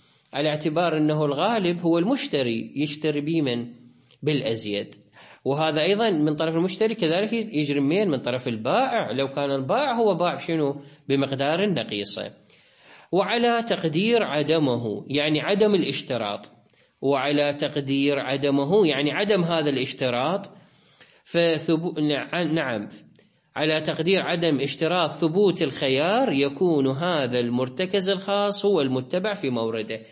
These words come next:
يعني فقط في موارد المر-، الم-، الارتكاز الخاص يجري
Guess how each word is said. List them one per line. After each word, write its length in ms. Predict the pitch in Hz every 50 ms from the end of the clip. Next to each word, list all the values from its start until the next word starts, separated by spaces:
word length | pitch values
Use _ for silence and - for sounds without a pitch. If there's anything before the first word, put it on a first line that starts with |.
| - - _ -
يعني 240 | 151 151 151 165 170
فقط 320 | 170 214 226 226 214 196
في 200 | 202 - 196 180
موارد 580 | 170 170 165 170 180 202 220 220 214 202 185 190
المر-، 440 | 190 190 190 196 208 196 196 - 160
الم-، 280 | 165 170 170 165 - - - - - - - _ -
الارتكاز 720 | 139 151 160 180 170 175 180 175 - 208 208 220 214 214
الخاص 840 | 220 202 214 - - 226 226 226 226 226 226 233 226 226 - - - - - -
يجري 640 | - 175 202 190 135 143 110 104 98 98 - -